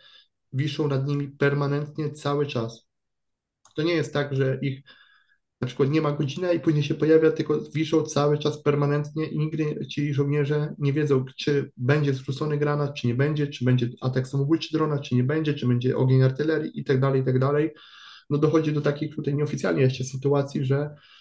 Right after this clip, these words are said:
na każdy pluton w niektórych ukraińskich brygadach jest już operator, e, drona, który ma na przykład do dyspozycji kilka dronów, e, mówiąc po prostu kamikaze i kilka dronów obserwacyjnych, więc, więc, więc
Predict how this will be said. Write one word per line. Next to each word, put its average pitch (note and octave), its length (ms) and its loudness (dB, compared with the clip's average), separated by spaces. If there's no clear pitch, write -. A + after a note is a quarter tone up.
na C#3 80 2
każdy D3 300 2
pluton D3+ 480 4
w - 20 6
niektórych C3+ 460 2
ukraińskich C3+ 500 -2
brygadach C3 460 4
jest C3+ 140 2
już C#3 140 -4
operator, C3 480 2
e, B2 60 -2
drona, C#3+ 380 2
który C#3+ 200 -2
ma C3 300 2
na B2+ 80 0
przykład C3 300 -2
do C3+ 60 6
dyspozycji C3 540 0
kilka C3 260 0
dronów, B2 560 2
e, B2 100 -2
mówiąc B2 340 2
po B2+ 100 -4
prostu B2+ 320 -2
kamikaze C3+ 640 0
i B2+ 100 -4
kilka C3 260 -4
dronów C3 340 0
obserwacyjnych, C3 760 -2
więc, A#2 220 -10
więc, B2 340 -4
więc B2 340 -6